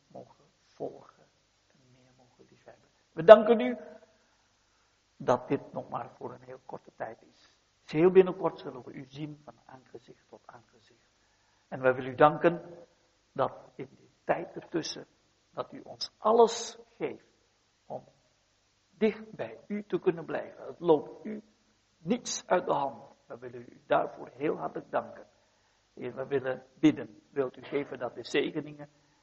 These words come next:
die wij hier hebben ontvangen, dat ook mogen doorgeven aan onze omgeving. En vooral aan hen die u nog niet kennen. Deze wereld die onderweg is om voor eeuwig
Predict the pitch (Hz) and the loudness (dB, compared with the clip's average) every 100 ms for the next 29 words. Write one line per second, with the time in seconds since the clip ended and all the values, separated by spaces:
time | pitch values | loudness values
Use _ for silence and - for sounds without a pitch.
0 | _ 165 170 160 165 196 185 185 185 180 | _ -2 2 2 6 6 6 4 2 0
1 | 160 127 117 - _ - - - - - | -2 -2 -8 -18 _ -20 -20 -20 -20 -20
2 | - 135 139 151 - 143 139 - _ _ | -20 -16 -10 -10 -12 -16 -18 -20 _ _
3 | _ _ _ - - - - - - 127 | _ _ _ -18 -16 -16 -18 -16 -16 -16
4 | _ _ _ _ _ - - 143 131 - | _ _ _ _ _ -20 -6 -2 -2 -4
5 | - - _ _ _ _ 135 127 147 151 | -8 -20 _ _ _ _ -16 -6 -4 -4
6 | 139 214 208 185 185 - - - - - | -8 -6 -6 -6 -8 -2 -2 -2 -20 -20
7 | _ _ _ _ _ - 120 - - 165 | _ _ _ _ _ -16 -14 -12 6 8
8 | 180 165 - - - _ - 139 - - | 8 6 -4 -18 -20 _ -20 -20 -20 -20
9 | - 120 160 - - - - _ _ _ | -20 -4 -2 -4 -14 -18 -20 _ _ _
10 | - 127 - - - 151 156 147 - | -20 -20 -20 -20 -8 -4 -4 -6 -20